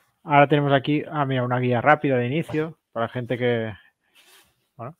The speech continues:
que quiere empezar directamente. Y esto,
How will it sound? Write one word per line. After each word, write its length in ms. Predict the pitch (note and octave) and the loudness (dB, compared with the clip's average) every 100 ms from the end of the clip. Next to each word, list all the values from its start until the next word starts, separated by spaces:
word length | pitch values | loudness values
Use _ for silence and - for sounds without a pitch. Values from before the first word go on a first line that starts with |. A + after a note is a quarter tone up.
| - | -14
que 80 | A2+ | -4
quiere 160 | B2 | -4
empezar 440 | A#2 A#2+ - B2+ A#2 | -2 -2 2 2 0
directamente. 640 | B2 A#2 C3+ D#3 D3+ E3+ | -4 -4 -4 -4 -4 -4
Y 180 | - E3+ | 0 2
esto, 480 | G3 - - G#3+ A#3 | 2 0 -2 -2 -2